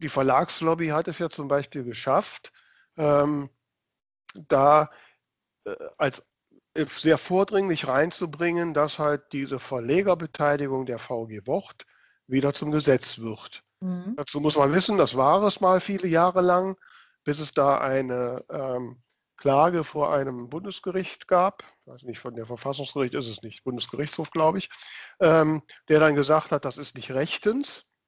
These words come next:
Speaker 1: Und, äh, danach gab es dann die sogenannte Optionslösung, das heißt, dass ein Autor aktiv auf der Webseite der V G oder der V G Wort mitteilen muss, ja, ich stimme zu, dass mein Verlag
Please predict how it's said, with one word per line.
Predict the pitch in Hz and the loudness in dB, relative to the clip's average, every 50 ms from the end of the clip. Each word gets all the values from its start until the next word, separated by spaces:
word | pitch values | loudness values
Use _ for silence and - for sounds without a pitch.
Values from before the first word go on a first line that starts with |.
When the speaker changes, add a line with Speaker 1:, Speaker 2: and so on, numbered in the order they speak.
| _ _ _ _ _ _ _ _ _ _ _ _ _ _ _ _ | _ _ _ _ _ _ _ _ _ _ _ _ _ _ _ _
Speaker 1:
Und, | _ 170 170 156 156 160 156 156 156 156 - - - | _ 2 4 4 4 4 2 -2 -6 -8 -10 -12 -4
äh, | - 147 143 143 143 147 147 - - - - - _ _ _ | -2 0 2 2 2 2 0 -4 -12 -20 -20 -20 _ _ _
danach | - 139 139 139 139 151 156 - 160 - _ - | -4 0 2 4 4 4 2 0 -4 -12 _ -4
gab | - 147 143 147 143 | 0 2 2 2 2
es | 139 - | -2 -4
dann | - 143 135 | -4 -6 -6
die | 131 131 | -6 -8
sogenannte | 127 139 139 143 135 131 123 135 139 | -8 -6 -2 0 0 0 -2 -4 -6
Optionslösung, | - - - - 151 151 180 196 - 196 196 196 202 196 196 190 190 | -8 -8 -8 -6 -4 -4 -4 -4 -4 0 2 4 4 4 2 0 0
das | 175 147 - - | -2 -2 0 0
heißt, | 147 147 139 - - | 0 0 0 0 -4
dass | 143 131 - - - - - - - _ | -2 -2 -2 -4 -6 -14 -20 -20 -8 _
ein | - 143 147 | 0 0 2
Autor | 139 139 139 - - - 160 165 165 160 - | 2 2 0 0 -4 -2 0 2 2 2 2
aktiv | 180 185 - - - - - 175 180 185 170 - - - - | 0 -2 -4 -6 -10 -8 -6 -6 -6 -6 -6 -8 -10 -8 -8
auf | 160 147 - | -10 -10 -6
der | - 151 139 | -4 -2 -2
Webseite | 143 156 - - 160 156 156 147 151 147 | -2 -2 -2 -2 -2 -2 0 0 0 -2
der | 147 139 | -2 -2
V | - - 139 135 135 | 0 0 -2 -2 0
G | - | -2
oder | 139 127 135 131 | -4 -2 0 0
der | 131 131 123 | 0 0 -2
V | - - 143 131 123 | 0 -2 -2 0 0
G | 127 123 127 | -2 -2 -2
Wort | 131 - - - | -4 -6 0 -2
mitteilen | 170 165 - - 156 156 151 151 147 | -2 0 2 2 2 4 4 2 2
muss, | 147 151 147 - - - - - - - _ | 0 -2 -2 -4 -8 -10 -16 -18 -20 -20 _
ja, | _ 143 139 139 151 160 165 - | _ 4 6 8 8 6 6 4
ich | 175 143 - | 0 -4 -6
stimme | - - - 143 135 135 127 | -6 -6 -4 -2 0 -2 -2
zu, | - - - 175 175 180 185 190 196 196 - - - - - _ _ | -2 -6 -6 -6 -4 -2 -2 -2 -2 -2 -4 -8 -16 -20 -20 _ _
dass | _ 151 147 147 - - | _ 2 2 4 2 0
mein | 139 127 135 151 156 | 0 2 2 2 0
Verlag | - - 139 127 120 120 131 139 143 147 143 - - | 0 -2 -2 0 2 4 4 4 4 4 0 -4 -12